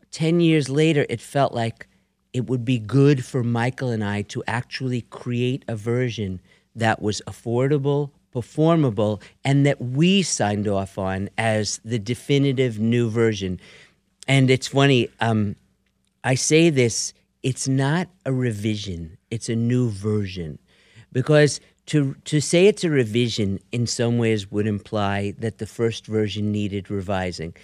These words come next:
And I very much like the first version, and I'm glad it was recorded. However,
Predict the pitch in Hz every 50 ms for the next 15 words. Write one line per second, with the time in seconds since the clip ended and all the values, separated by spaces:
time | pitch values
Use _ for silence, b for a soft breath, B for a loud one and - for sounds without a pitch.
0 | b b b b b - 117 120 120 - _ 117 127 156 175 151 139 151 160 165
1 | 160 151 151 143 - - - 147 175 165 - - - - - 104 92 - - 104
2 | 104 104 101 110 107 101 92 101 107 110 110 95 110 107 110 110 113 - 104 98
3 | 104 104 101 - - 135 135 127 101 98 87 87 b b b b b b _ 123
4 | 127 135 139 156 170 202 175 117 110 104 101 98